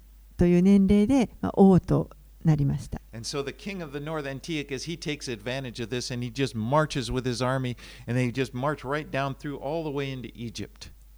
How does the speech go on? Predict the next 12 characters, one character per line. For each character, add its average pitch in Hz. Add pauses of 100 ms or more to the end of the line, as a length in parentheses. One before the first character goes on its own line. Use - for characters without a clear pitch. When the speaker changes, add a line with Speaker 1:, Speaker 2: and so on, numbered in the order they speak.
(720)
Speaker 1:
で、 240
そ 240
の 240 (720)
時 233
に 262 (160)
北 -
の 190
王 175
は 156
で 143
す -
ね、 180